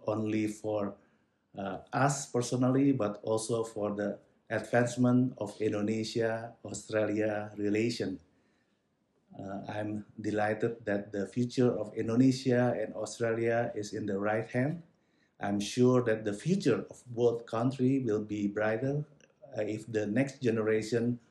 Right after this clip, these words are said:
always contribute positively. I wish each of you had a substantial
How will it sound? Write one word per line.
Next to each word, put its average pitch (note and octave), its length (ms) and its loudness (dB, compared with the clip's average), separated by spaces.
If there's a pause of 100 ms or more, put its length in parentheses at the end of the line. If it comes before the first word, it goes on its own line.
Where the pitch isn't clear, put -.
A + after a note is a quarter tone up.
(180)
always A2 720 0
contribute G#2 880 -2 (240)
positively. A#2+ 720 0 (2000)
I D3 160 4
wish - 480 6 (240)
each B2 400 -2
of A#2 160 -6
you C3+ 320 2
had A2 320 -6
a G#2 240 -2
substantial A2 880 -4